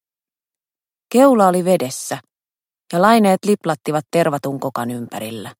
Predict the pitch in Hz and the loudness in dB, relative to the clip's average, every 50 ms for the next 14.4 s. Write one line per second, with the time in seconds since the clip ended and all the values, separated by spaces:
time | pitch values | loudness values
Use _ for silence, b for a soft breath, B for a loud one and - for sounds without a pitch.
0 | _ _ _ _ _ _ _ _ _ _ _ _ _ _ _ _ _ _ _ _ | _ _ _ _ _ _ _ _ _ _ _ _ _ _ _ _ _ _ _ _
1 | _ _ _ _ _ _ _ _ - 190 214 240 247 240 214 220 202 196 185 185 | _ _ _ _ _ _ _ _ 2 4 6 6 6 6 6 6 4 4 4 2
2 | 185 - - 190 185 180 170 165 165 160 _ - 175 170 170 160 - 143 127 127 | -2 0 0 0 2 2 2 2 0 0 _ 2 2 2 2 0 -2 -4 -6 -6
3 | 131 - - 135 - - 127 123 127 131 127 110 107 104 92 - - 80 73 69 | -6 -6 -8 -8 -6 -6 -6 -4 -4 -6 -6 -8 -8 -10 -12 -12 -12 -12 -12 -12
4 | 107 - - - - - - - _ _ _ _ _ _ _ _ _ _ _ _ | -12 -12 -12 -12 -12 -14 -16 -18 _ _ _ _ _ _ _ _ _ _ _ _
5 | _ _ - 190 190 196 190 185 190 - 202 208 220 208 - - 170 170 165 160 | _ _ -2 0 2 4 4 2 2 2 2 0 0 0 -2 -2 0 2 2 0
6 | 160 - 156 151 151 - - 156 156 - 160 156 - - - - 135 131 127 - | 0 -2 -4 -6 -4 -4 -4 -4 -4 -4 -6 -6 -6 -8 -10 -8 -8 -8 -8 -10
7 | - 135 _ _ _ _ _ _ _ _ _ _ _ _ - 196 208 208 214 214 | -14 -18 _ _ _ _ _ _ _ _ _ _ _ _ -2 0 2 4 4 4
8 | 233 240 233 - 185 180 180 175 160 170 - - - 196 190 - _ - 135 135 | 6 4 4 4 4 4 4 4 2 0 -2 -2 -2 -2 -2 -2 _ -6 -6 -6
9 | 135 127 - 135 135 135 131 131 123 - - 143 139 135 127 120 117 123 - - | -6 -6 -6 -6 -6 -6 -8 -8 -10 -10 -8 -6 -6 -6 -6 -8 -10 -12 -14 -16
10 | - _ _ _ _ _ _ _ _ _ _ - 190 196 202 220 220 208 208 202 | -20 _ _ _ _ _ _ _ _ _ _ 0 2 4 4 4 4 4 4 2
11 | - - 214 214 - 196 185 175 170 170 175 180 175 175 165 151 147 147 135 135 | 2 0 -4 -2 0 2 2 2 0 0 2 2 2 2 0 -2 -4 -4 -6 -6
12 | 139 - - - 139 - _ _ _ _ _ _ _ _ _ _ _ - - 190 | -8 -10 -10 -10 -12 -12 _ _ _ _ _ _ _ _ _ _ _ 0 2 4
13 | 196 220 214 - - 156 147 147 - 135 135 - - 131 139 143 139 127 98 - | 4 4 4 2 -4 -8 -8 -8 -8 -10 -10 -10 -10 -8 -6 -6 -6 -8 -8 -10
14 | - - - - - - - - | -12 -12 -12 -14 -16 -16 -16 -18